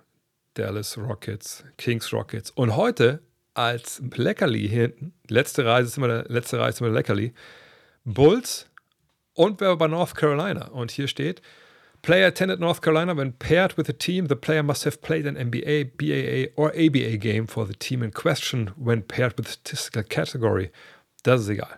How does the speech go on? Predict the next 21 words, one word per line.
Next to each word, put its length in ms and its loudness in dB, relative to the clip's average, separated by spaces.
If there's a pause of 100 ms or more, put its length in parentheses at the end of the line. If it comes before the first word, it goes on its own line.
(160)
Das 140 -8
brauchen 220 4
wir 60 4
nicht. 220 -4
Also 160 0
wir 80 2
brauchen 120 2
Spieler. 420 0 (480)
In 120 -10
dem 200 0
Fall 160 0
wäre 100 -4
natürlich 240 -8
Michael 340 2
Jordan 320 2
die 120 -2
Antwort, 440 -2
die 80 -6
jeder 640 4 (1700)
nehmen 340 -2
würde, 300 2